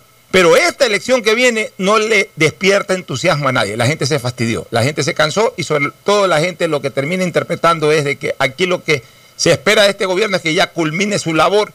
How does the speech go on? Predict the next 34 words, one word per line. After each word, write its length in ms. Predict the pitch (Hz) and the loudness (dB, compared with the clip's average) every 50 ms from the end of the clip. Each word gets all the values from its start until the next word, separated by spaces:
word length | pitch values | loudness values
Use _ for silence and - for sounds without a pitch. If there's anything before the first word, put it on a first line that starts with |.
| _ _ _ _ _ _ _ _ _ _ _ _ _ _ - | _ _ _ _ _ _ _ _ _ _ _ _ _ _ 0
con 160 | - 196 190 | 2 2 4
vicepresidente 760 | 185 190 - 190 190 190 175 156 147 202 226 247 254 - 233 | 4 2 2 0 0 0 -2 0 0 2 2 2 2 2 0
o 80 | 214 | 0
sin 240 | 151 160 185 190 185 | 0 0 -2 -4 -4
vicepresidente. 840 | 185 185 - - - - 190 156 - 175 160 139 98 - - - - - | -4 -4 -2 -2 -2 -2 -2 -2 0 0 0 0 -2 -4 -10 -20 -14 -6
O 60 | 107 | 0
sea, 180 | 143 139 - - - | 0 0 0 0 -2
ese 180 | 175 190 - 208 | -2 0 2 2
es 60 | 214 | 2
el 80 | 208 202 | 2 0
mensaje 380 | 185 170 143 190 190 185 180 | -2 0 2 2 4 4 4
de 80 | 175 165 | 2 2
fondo. 260 | 139 165 147 127 120 | 0 -2 -2 -2 0
Ya 200 | 151 175 190 - _ | 2 0 0 0 _
le 180 | - 185 175 175 | -2 0 2 2
da 180 | 185 214 240 | 4 4 2
lo 160 | 240 233 220 214 | 2 0 0 -2
mismo 460 | 220 254 277 208 196 202 202 185 - _ _ | -2 -2 -2 -2 -2 -2 -4 -4 -6 _ _
al 180 | - 165 175 160 | -2 -2 -2 0
pueblo 280 | - 208 240 262 240 | 0 0 2 2 2
ecuatoriano 600 | 208 - 196 190 - 208 233 262 240 220 208 190 - _ _ _ _ - | 2 0 0 0 0 2 2 2 2 0 -2 -4 -8 _ _ _ _ -10
si 200 | - - 180 190 | -4 0 2 2
eligen 520 | 180 180 208 226 233 202 202 202 202 - - | 2 2 2 2 2 2 2 0 -4 -4 0
o 160 | - 156 165 | 2 2 2
no 260 | 185 196 208 208 - - | 2 0 -2 -2 -2 0
eligen 520 | 160 165 165 180 196 202 170 156 165 165 - | -2 -2 -2 0 0 0 0 0 -2 -4 -2
un 180 | - 185 190 180 | -2 0 0 0
vicepresidente, 1120 | 170 151 131 160 - - 147 143 - 139 147 151 160 156 147 - - 131 123 117 104 - - - - - _ - | 0 0 0 0 0 0 -2 -2 0 0 0 2 0 0 -2 0 0 0 0 0 -2 -6 -12 -20 -20 -20 _ -2
eh, 160 | - 131 135 | 2 2 2
Gustavo. 480 | 127 139 147 131 - - 165 139 131 127 | 2 0 -2 -2 2 2 2 4 4 2
Hay 60 | - 208 | 0 2
más 140 | 214 214 | 2 2
o 60 | 208 208 | 2 2
menos 380 | 208 220 220 202 196 175 - | 0 -4 -2 -2 -2 -2 -4